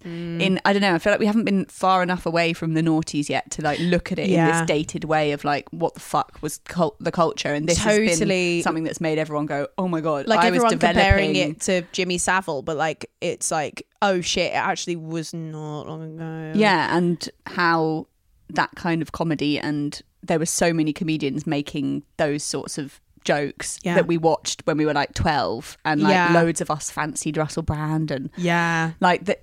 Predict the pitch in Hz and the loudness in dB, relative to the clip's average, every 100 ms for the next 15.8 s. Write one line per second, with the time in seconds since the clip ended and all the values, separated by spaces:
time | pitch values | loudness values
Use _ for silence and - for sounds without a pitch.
0 | - _ - 196 220 214 226 - 180 185 | -12 _ -6 -4 0 0 0 0 -2 -2
1 | 185 170 160 165 165 165 151 160 139 - | -4 -2 -2 -2 -2 -2 -2 -4 -6 -10
2 | _ _ - _ _ _ _ _ - 190 | _ _ -20 _ _ _ _ _ -2 -2
3 | - 151 185 160 165 156 175 160 - 180 | 0 0 0 2 -2 2 2 2 -4 -8
4 | - - 185 151 - - 196 180 165 180 | -14 -4 0 0 0 -2 0 -2 4 4
5 | 175 175 156 - - _ _ _ - 180 | 4 2 -2 -16 -20 _ _ _ -4 0
6 | 175 - 160 - 160 - 160 156 160 - | 0 -2 -8 -6 -8 0 0 2 -2 0
7 | 135 135 - _ _ _ - 180 175 170 | 0 0 -4 _ _ _ -4 -2 -2 -4
8 | 180 175 170 170 190 _ - 190 - _ | -4 -4 -4 -6 -8 _ -8 -8 -8 _
9 | _ _ _ _ _ - 160 - - 254 | _ _ _ _ _ -14 -14 -18 -16 -12
10 | 170 175 - 381 359 330 254 277 294 196 | -10 -10 -6 -6 -2 0 0 0 0 0
11 | - 226 208 202 202 196 180 208 196 185 | 0 -2 0 0 2 0 0 2 2 2
12 | 190 196 190 147 170 170 165 - 180 165 | 2 2 0 -4 -2 -2 -2 -2 -2 -2
13 | - 226 175 139 147 151 - 170 - 190 | 0 0 0 -2 -6 -6 -4 -4 -4 -2
14 | 170 170 165 170 160 180 165 160 175 170 | 0 2 0 -4 -4 -4 -2 -2 2 2
15 | 156 165 165 175 175 180 180 170 | 2 0 -2 0 0 0 -2 -2